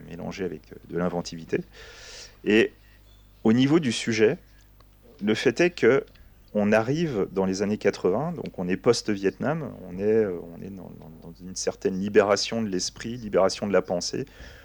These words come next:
On a des envies de liberté, et y compris de libération du corps. Donc tout ça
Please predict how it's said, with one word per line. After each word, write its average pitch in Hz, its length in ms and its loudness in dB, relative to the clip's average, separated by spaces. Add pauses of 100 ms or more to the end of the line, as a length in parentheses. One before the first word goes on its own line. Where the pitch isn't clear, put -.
(100)
On 92 160 2
a 160 120 6
des 104 180 0
envies 98 200 -2
de 95 60 -10
liberté, 92 540 -4
et 101 40 -8
y - 120 -6
compris 147 500 -8 (140)
de 95 180 2 (100)
libération 107 760 2
du 101 120 -8
corps. 95 460 2 (680)
Donc 95 220 -4
tout 147 160 -10
ça 147 360 4